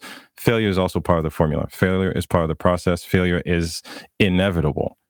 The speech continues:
And you need to get, the same way you need to get comfortable with the fear, you also need to get comfortable with the fail. I'm not saying that you need to fail. Whether, I'm not sure how you feel about it, whether it's, say, fail often or, you know what,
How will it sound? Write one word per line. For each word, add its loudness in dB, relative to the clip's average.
And 4
you 2
need 0
to 2
get, 0
the 0
same 0
way 2
you 0
need -2
to -4
get 2
comfortable 0
with -2
the 0
fear, 0
you 4
also 0
need 0
to -2
get 0
comfortable 0
with -2
the -2
fail. 0
I'm 2
not 2
saying 2
that 0
you 2
need 2
to 0
fail. 0
Whether, 2
I'm 4
not 2
sure 2
how 2
you 4
feel 2
about 2
it, -2
whether 2
it's, -4
say, 2
fail 2
often 0
or, 0
you 4
know 2
what, 0